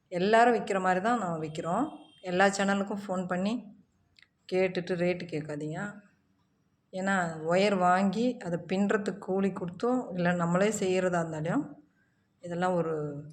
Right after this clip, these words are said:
மெனக்கெட்டு வேலை செய்கிறது தான் ஏங்க. சும்மாலாம் அப்படியே மிஷினில் விட்டு விட்டு செய்கிறது கிடையாது. எல்லாத்தையும் பொறுமையா செய்தா மட்டும்தான் அந்த கூடைங்கெல்லாம் அழகா வரும். இதெல்லாம் வந்து மெட்டாலிக் ஒயர்ல போட்டது.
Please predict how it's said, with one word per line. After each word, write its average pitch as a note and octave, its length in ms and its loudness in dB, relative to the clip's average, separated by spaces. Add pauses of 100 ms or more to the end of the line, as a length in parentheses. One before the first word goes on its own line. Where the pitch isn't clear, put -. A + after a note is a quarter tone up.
(200)
மெனக்கெட்டு F#3+ 600 2
வேலை F#3 360 4
செய்கிறது F3 460 0
தான் D#3 140 -4
ஏங்க. D#3 480 -4 (100)
சும்மாலாம் F3+ 840 2 (360)
அப்படியே F3 360 2
மிஷினில் F3+ 300 0
விட்டு E3 180 -2
விட்டு E3 560 0
செய்கிறது D#3+ 380 -2
கிடையாது. D3+ 680 -2 (1080)
எல்லாத்தையும் E3 380 -6
பொறுமையா F#3 560 2 (180)
செய்தா F3 440 -2
மட்டும்தான் F3 500 0
அந்த D#3+ 60 -2
கூடைங்கெல்லாம் E3 500 -2
அழகா D#3 220 0
வரும். E3 420 -4 (4000)
இதெல்லாம் F3+ 340 2
வந்து G3 80 -2
மெட்டாலிக் F#3+ 480 0
ஒயர்ல D3+ 260 0
போட்டது. D#3+ 640 -4